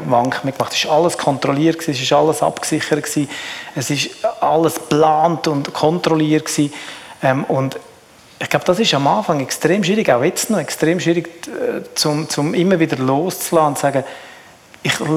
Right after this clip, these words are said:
ich lasse es geschehen, ich schaue mal, was da auf mich zukommt.“ Ja. Und, und ja, eigentlich die laufende Veränderung leben und nicht mehr so das, das Geplante. Und das ist, ich glaube, das ist im ersten Moment ist das wirklich so der, der schwierigste Teil gewesen, so das Schiff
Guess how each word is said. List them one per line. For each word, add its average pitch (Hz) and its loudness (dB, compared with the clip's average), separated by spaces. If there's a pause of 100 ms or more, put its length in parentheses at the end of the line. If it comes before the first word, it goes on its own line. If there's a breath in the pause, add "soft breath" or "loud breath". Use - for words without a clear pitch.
(120)
ich - -2
lasse 135 2
es 131 4
geschehen, 247 -2
ich 175 0
schaue 202 2
mal, 185 4
was 156 2
da 165 0
auf 135 -4
mich 151 -4
zukommt.“ 151 -2
Ja. 135 2
Und, 143 -6
und 135 -2 (220)
ja, 170 2
eigentlich 147 0 (160)
die 147 4
laufende 147 4
Veränderung 160 4
leben 151 4 (460 loud breath)
und 139 -2
nicht 151 2
mehr 165 4
so 147 -2
das, 139 0 (100)
das - 0
Geplante. 135 2
Und 117 -4
das 151 4
ist, 165 -2
ich - -8
glaube, - 2
das 151 2
ist - -6
im 147 -2
ersten 147 2
Moment 135 0
ist - -6
das - -6
wirklich 131 -4
so 127 -4
der, 120 -2 (460 loud breath)
der 135 -8
schwierigste 135 -2
Teil 131 2
gewesen, 139 -4
so 131 -2
das 127 -2
Schiff - -2